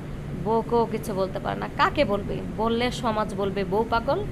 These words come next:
বউ, মার হয়ে কথা বললে মা, বউ বলবে, "মা পাগল।" হুম, আমাদের এই দুষ্ট সমাজ খুবই খারাপ। না মেয়েকে ভালো থাকতে দেয়, না কোনো ছেলেকে ভালো থাকতে দেয়।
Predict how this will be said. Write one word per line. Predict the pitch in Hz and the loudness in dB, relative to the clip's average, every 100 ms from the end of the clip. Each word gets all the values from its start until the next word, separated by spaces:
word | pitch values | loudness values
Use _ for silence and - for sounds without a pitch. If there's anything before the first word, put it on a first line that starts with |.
| - - - - | -6 -6 -6 -4
বউ, | 208 220 214 | 4 4 4
মার | 208 214 226 | 2 2 2
হয়ে | 226 247 233 | 2 0 0
কথা | 240 240 | 0 0
বললে | 240 247 262 | 0 0 0
মা, | 240 233 220 185 | 2 4 4 2
বউ | 208 226 | 2 2
বলবে, | 220 226 233 | 2 0 0
"মা | 220 220 220 | 0 0 0
পাগল।" | 196 175 - - - - - - - - - - - - | 0 -2 -4 -6 -6 -6 -6 -6 -6 -8 -6 -6 -6 -6
হুম, | 143 220 208 - - - - | -4 -2 -4 -6 -8 -8 -2
আমাদের | 208 208 214 | 0 0 0
এই | 220 208 | 0 0
দুষ্ট | 196 233 - | -2 -4 -4
সমাজ | 233 240 220 220 180 - - - | -2 0 2 2 2 -4 -6 -4
খুবই | 233 247 - | -2 -2 0
খারাপ। | 196 175 - - - - - - - - - - - - - | 2 2 0 -6 -6 -6 -6 -6 -6 -6 -6 -6 -6 -6 -2
না | 202 208 226 233 | 4 6 8 8
মেয়েকে | 220 226 226 226 | 6 2 2 0
ভালো | 220 220 | 2 2
থাকতে | 220 226 220 220 | 2 0 0 -2
দেয়, | 233 254 | -2 0
না | 233 226 | -2 -2
কোনো | 214 208 | -4 -2
ছেলেকে | 262 220 220 | -2 -2 0
ভালো | 202 202 190 | 0 2 0
থাকতে | 196 185 156 | -2 -4 -4
দেয়। | 151 - | -4 -4